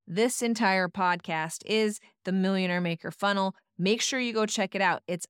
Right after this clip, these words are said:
all about high-ticket coaching. That's how you're gonna make the revenue in your business. That's how you're gonna get to know your customers one-on-one.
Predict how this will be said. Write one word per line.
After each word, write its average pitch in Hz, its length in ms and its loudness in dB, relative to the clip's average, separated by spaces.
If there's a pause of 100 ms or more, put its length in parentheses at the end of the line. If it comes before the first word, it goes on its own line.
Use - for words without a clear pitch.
all 214 340 6
about 202 340 2
high-ticket 185 520 -4
coaching. 175 560 -4 (480)
That's 185 200 2
how 196 120 2
you're 180 180 2
gonna 175 220 0
make 170 400 0 (180)
the 175 100 -2
revenue 190 460 2
in 220 100 2
your 220 140 2
business. 220 520 0 (220)
That's 180 220 0
how 185 80 2
you're 175 180 2
gonna 170 220 -2
get 170 160 -6
to 170 100 -4
know 165 120 0
your 165 120 -2
customers 220 640 0
one-on-one. 202 640 2